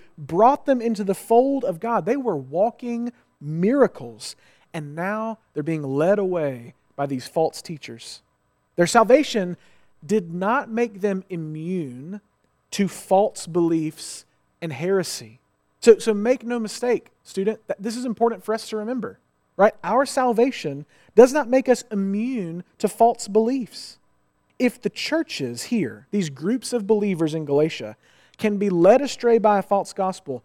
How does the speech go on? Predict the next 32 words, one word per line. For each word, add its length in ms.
then 120
so 200
can 160
you, 240
and 100
so 160
can 160
I. 240
I 40
mean, 100
we 180
all, 420
even 260
as 180
believers, 560
can 160
be 120
led 360
astray 440
by 100
something 420
that 140
sounds 800
right. 320
It 140
sounds 800
good. 260
It, 220
it 180
seems 720
to 120
be 320